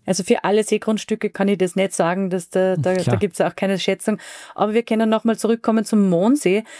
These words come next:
Speaker 1: Die Nicolette Wächter, also die Mutter von der jetzigen Besitzerin, wollte den vierzehn Quadratkilometer großen See auch einmal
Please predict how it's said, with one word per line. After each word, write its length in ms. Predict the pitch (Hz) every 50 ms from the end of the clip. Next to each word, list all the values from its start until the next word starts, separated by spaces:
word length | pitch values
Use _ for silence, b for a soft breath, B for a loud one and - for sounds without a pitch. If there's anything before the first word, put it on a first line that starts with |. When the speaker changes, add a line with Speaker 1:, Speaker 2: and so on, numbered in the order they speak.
| B B B B B B -
Speaker 1:
Die 60 | 226
Nicolette 480 | 226 247 - - 233 208 196 180 - 160
Wächter, 340 | 190 202 247 - - -
also 160 | 196 185 196 185
die 100 | 180 190
Mutter 280 | 190 226 226 - 233
von 120 | - 202 185
der 100 | 180 175
jetzigen 380 | 185 196 - - 202 - 180
Besitzerin, 560 | 156 170 - - 196 - - - 190 208 208 -
wollte 580 | 170 147 170 175 190 214 233 226 _ - 190 180
den 420 | - - 165 175 180 185 185 -
vierzehn 540 | - - - 214 - - - - 196 196 185
Quadratkilometer 840 | - - 196 - 160 156 165 - - - 202 190 185 185 185 -
großen 340 | 185 - 175 175 175 - 185
See 260 | - - - 185 185 -
auch 220 | - 151 - - -
einmal 520 | - - 180 180 175 175 175 175 165 -